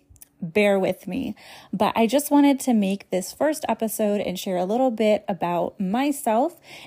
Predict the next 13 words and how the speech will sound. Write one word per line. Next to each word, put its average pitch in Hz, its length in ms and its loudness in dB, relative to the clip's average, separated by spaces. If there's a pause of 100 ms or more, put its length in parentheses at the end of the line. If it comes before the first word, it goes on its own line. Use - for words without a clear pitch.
and 208 260 0
also 285 320 2
share 226 300 -4
a 240 60 0
little 214 220 -2
bit 202 220 -4
about 185 460 -4
the 190 360 -4
online 254 420 2
ministry 202 720 -2
that 175 320 -2
I've 175 280 -4
run. - 360 -6